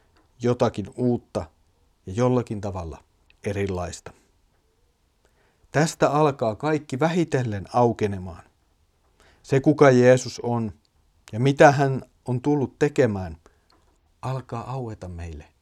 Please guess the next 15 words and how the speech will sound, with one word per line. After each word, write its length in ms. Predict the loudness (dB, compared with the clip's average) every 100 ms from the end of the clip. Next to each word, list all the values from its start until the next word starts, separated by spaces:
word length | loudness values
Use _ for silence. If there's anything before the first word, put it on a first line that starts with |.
| _ -4
pala 280 | -2 -2
palalta, 540 | -2 0 0 -2 -6 -16 -18 _ _ _ _ _
sana 380 | -4 -2 0 -2
sanalta, 520 | -6 -8 -10 -12 -18 -20 _ _ _
jae 360 | -4 -4 -4 -8 _ _ _ -6
jakeelta. 580 | -6 -4 -6 -6 -10 -18 _ _ _ _ _ _ _ _ _ _ _ _ _ -20 _ _
Ja 60 | -4
tästä 380 | -2 -2 0 2
lähdemme 460 | 2 0 -4 -4
liikkeelle 500 | -4 -4 -4 -6 -6
katselemaan 760 | 0 0 2 0 -2 -2 -8 -14 -18 _ _ _
Jeesuksen 640 | 4 4 4 -2 -6 -6 -10 _ _ _
tekemää 480 | -6 -2 -4 -4 -10
ensimmäistä 720 | -6 -4 -4 -8 -10 -14 -16 -12
ihmettä. 600 | -12 -12 -16 -18 -20